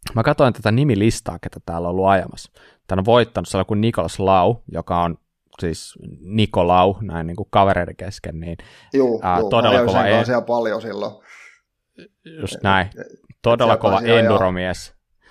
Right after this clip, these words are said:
Speaker 2: Juu, juu. Niitten kanssa oppi kyllä ajamaan, et kun ajoi niitten kanssa sen viikon. Kaikki oli samassa majoituksessa, niin, niin tota, siinä oppi kyllä sen, että mitä ajetaan kovaa alamäkeä, koska mulla ei ollut siitä mitään käryä.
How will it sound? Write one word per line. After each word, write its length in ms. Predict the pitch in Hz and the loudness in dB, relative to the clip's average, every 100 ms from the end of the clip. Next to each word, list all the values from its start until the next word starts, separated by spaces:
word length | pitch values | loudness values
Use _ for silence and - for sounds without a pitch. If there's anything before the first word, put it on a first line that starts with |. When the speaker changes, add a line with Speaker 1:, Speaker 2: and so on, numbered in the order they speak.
| - | -4
Speaker 2:
Juu, 400 | 147 139 113 - - | 2 2 2 -4 -4
juu. 360 | 113 107 110 _ _ - | -2 -2 -4 _ _ -4
Niitten 280 | 135 147 139 | -2 0 2
kanssa 160 | 143 | 2
oppi 260 | 156 - 104 | 2 -2 -6
kyllä 220 | 113 113 | -2 2
ajamaan, 420 | 117 110 104 90 113 | 2 2 -2 -4 -6
et 80 | |
kun 140 | - 107 | -4 -2
ajoi 160 | 104 | -2
niitten 340 | 113 110 - 113 | -2 -6 -8 -2
kanssa 420 | 117 110 - - | -2 -2 -6 -6
sen 180 | 110 110 | -8 -6
viikon. 380 | 110 - 104 - | -6 -4 -6 -8
Kaikki 420 | - 117 113 117 | 0 0 2 -2
oli 140 | 113 | 0
samassa 320 | 127 127 117 | 0 0 0
majoituksessa, 720 | 123 123 110 - - 107 107 110 | 2 2 2 0 -8 -10 -8 -10
niin, 240 | - _ _ _ _ - _ _ _ _ _ 113 | -12 _ _ _ _ -20 _ _ _ _ _ -8
niin 160 | 107 | -4
tota, 400 | 113 110 113 - - | -4 0 2 2 2
siinä 340 | 131 120 113 - - | 0 0 -2 -10 -2
oppi 320 | 120 120 117 | -2 0 -6
kyllä 240 | 107 110 110 | -2 -2 0
sen, 220 | 113 110 | -2 -4
että 140 | 110 | -6
mitä 220 | 107 110 | -4 -2
ajetaan 340 | 110 101 107 107 | -2 0 -2 0
kovaa 380 | 110 110 107 104 | 2 4 4 4
alamäkeä, 500 | 101 90 - 104 98 | 2 -2 -6 -8 -8
koska 280 | 90 - 107 | -8 -10 -8
mulla 200 | 107 92 | -4 -2
ei 40 | |
ollut 140 | 95 - | -2 -4
siitä 220 | 104 113 | -8 -6
mitään 300 | 110 113 107 | -2 -2 0
käryä. 380 | 104 104 95 | -2 0 -2